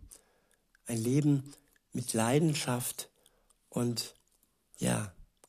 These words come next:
gerade in Verbindung mit Gott wird es oftmals leidvoll sein.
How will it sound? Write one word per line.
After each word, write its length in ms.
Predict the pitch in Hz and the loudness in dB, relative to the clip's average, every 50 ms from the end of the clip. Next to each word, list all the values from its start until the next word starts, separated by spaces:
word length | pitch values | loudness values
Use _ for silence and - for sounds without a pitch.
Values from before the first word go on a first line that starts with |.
| _ | _
gerade 440 | - - 107 120 131 139 143 143 127 | -6 -4 -2 0 2 2 4 2 2
in 260 | - - - 190 190 | 2 4 4 4 4
Verbindung 580 | - 147 123 - - 135 143 135 127 117 110 110 | 4 2 0 2 4 4 4 4 4 2 2 0
mit 220 | 110 117 - - | -2 -4 -4 -4
Gott 360 | - 127 127 135 127 - - _ _ - - _ _ _ _ _ _ _ _ - _ _ _ _ _ - - - - - - | -2 -2 -2 -2 -4 -10 -14 _ _ -20 -20 _ _ _ _ _ _ _ _ -20 _ _ _ _ _ -18 -18 -18 -16 -10 -4
wird 280 | - 131 135 131 131 - | 2 4 4 4 4 2
es 180 | 120 - - | -2 -2 2
oftmals 720 | - 110 117 120 - - 117 117 113 113 107 - - - - - - - | 2 0 0 0 -2 -2 0 0 2 0 0 -2 -6 -6 -10 -14 -8 -6
leidvoll 680 | 107 110 110 110 120 120 - - - 120 117 120 120 117 - _ _ _ | -4 -2 0 0 -2 -2 -4 -4 -4 -4 -4 -4 -6 -10 -16 _ _ _
sein. 600 | - 107 104 - 120 123 139 139 127 104 95 87 | -8 -6 -2 -2 0 0 0 0 0 0 -2 -2